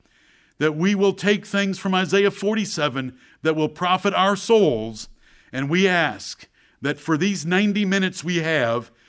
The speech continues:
we will glorify thee and thy Son Jesus and thy precious word.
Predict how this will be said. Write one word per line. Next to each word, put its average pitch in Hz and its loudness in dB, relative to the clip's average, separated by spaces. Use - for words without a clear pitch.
we 156 0
will 165 0
glorify 196 4
thee 127 0
and 170 0
thy 156 2
Son 208 -2
Jesus 135 -2
and 165 0
thy 143 2
precious 202 -2
word. 127 0